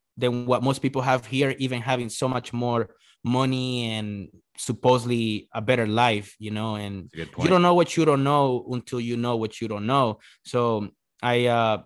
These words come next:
Speaker 1: love my people so much because of the work ethic they have. A lot of people, what they need to do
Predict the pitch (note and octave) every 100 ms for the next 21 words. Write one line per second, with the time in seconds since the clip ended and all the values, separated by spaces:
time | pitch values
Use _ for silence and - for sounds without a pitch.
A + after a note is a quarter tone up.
0 | _ A#2 C#3 D3+ D#3 D#3+ D3+ D3+ C#3+ C#3
1 | C#3 C#3 C#3+ C3+ C3 A#2+ A#2+ A2+ B2 C3+
2 | C3+ C3+ C3+ C3 B2+ A#2+ B2 B2 B2+ A2+
3 | A2+ A#2 B2+ B2+ - B2+ B2 C3 B2 A#2+
4 | A2+ A2+ A2+ A#2+ - A#2 A#2 A#2+ A#2+